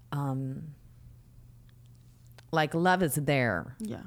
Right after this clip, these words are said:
Speaker 1: whether we receive it or not, whether we're open to it or not. Like, love is always accessible.
Speaker 2: Right.
Speaker 1: Um,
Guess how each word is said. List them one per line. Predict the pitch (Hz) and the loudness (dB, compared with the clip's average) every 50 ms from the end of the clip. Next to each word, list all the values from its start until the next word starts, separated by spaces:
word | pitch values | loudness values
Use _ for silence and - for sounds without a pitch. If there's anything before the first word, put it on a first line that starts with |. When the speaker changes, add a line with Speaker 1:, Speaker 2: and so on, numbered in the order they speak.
| - - | -12 -4
Speaker 1:
whether | 139 151 147 156 147 143 | -2 0 2 2 2 0
we | 135 143 135 131 | 0 0 -2 -2
receive | 127 127 123 - - 262 233 190 | -4 -4 -4 -2 -2 0 0 0
it | 180 160 | 0 0
or | 147 135 | 0 0
not, | 131 127 120 113 113 - - | 0 0 0 0 -2 -2 -2
whether | 135 135 127 127 120 | -2 -2 0 0 0
we're | 117 117 110 127 | 0 0 2 2
open | 135 131 - 131 120 113 104 | 0 0 0 0 -2 -2 -2
to | - - 117 | -2 -2 -2
it | 104 92 | -2 0
or | 90 85 | -2 -2
not. | 95 92 78 67 73 - - - | -2 -2 -2 -4 -6 -8 -6 -4
Like, | 120 117 104 | -4 -2 -2
love | 127 131 135 143 151 147 139 151 | -2 0 2 2 2 2 2 0
is | 131 127 135 | -2 -2 -2
always | 120 117 117 117 113 - | -2 0 -2 -2 -4 -6
accessible. | 110 - - - 117 104 - - - - - - - - - | -6 -6 -4 -2 -2 -2 -2 -4 -6 -6 -6 -6 -6 -6 -8
Speaker 2:
Right. | 226 220 214 156 - - - - - - - - - - - - - | -6 -4 -4 -4 -4 -6 -8 -12 -14 -20 -20 -20 -20 -20 -12 -6 -4
Speaker 1:
Um, | 135 131 127 123 123 123 120 117 117 | -2 0 0 0 0 -2 -2 -2 -4